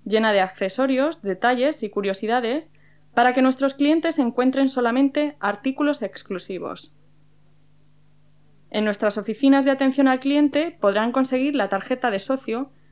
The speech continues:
con la que podrán obtener descuentos en todas sus compras y que les dará derecho a utilizar nuestro servicio Blavanit. Con una simple llamada, los socios podrán recibir en su casa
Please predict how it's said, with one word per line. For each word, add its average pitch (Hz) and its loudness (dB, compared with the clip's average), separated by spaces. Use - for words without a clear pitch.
con 240 4
la 247 4
que 262 4
podrán 285 4
obtener 285 2
descuentos 262 0
en 220 -2
todas 240 0
sus 202 -8
compras 175 -8
y 196 -6
que 196 -4
les 190 -2
dará 208 4
derecho 277 -2
a 208 0
utilizar 202 -2
nuestro 220 -2
servicio 262 -4
Blavanit. 190 -2
Con 220 0
una 247 4
simple 254 2
llamada, 254 0
los 196 -2
socios 285 -4
podrán 220 -2
recibir 247 -4
en 226 -4
su 233 -8
casa 302 -4